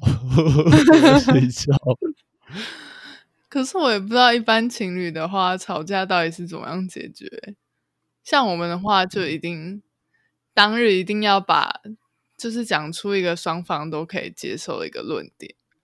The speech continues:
Speaker 1: 嗯，然后就其实都会妥协啦，大鱼会退让一点点，我也会退让一点点，
Speaker 2: 通-
Speaker 1: 就是达到一个平衡点。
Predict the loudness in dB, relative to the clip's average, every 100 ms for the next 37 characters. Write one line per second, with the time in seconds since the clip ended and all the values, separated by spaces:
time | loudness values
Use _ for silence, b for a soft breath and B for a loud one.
0 | _ _ _ _ _ _ _ -12 -10 -10
1 | -10 -12 -4 0 0 0 -2 0 -2 2
2 | 2 2 -2 -6 -8 -12 -10 -10 -12 -6
3 | -2 0 2 2 2 0 2 -2 -6 -10
4 | -10 -6 -2 -2 -4 -10 -6 -6 -6 -10
5 | -12 -14 -12 -4 -4 -2 -2 -2 -2 -4
6 | 2 2 4 0 -2 -8 -6 -6 -8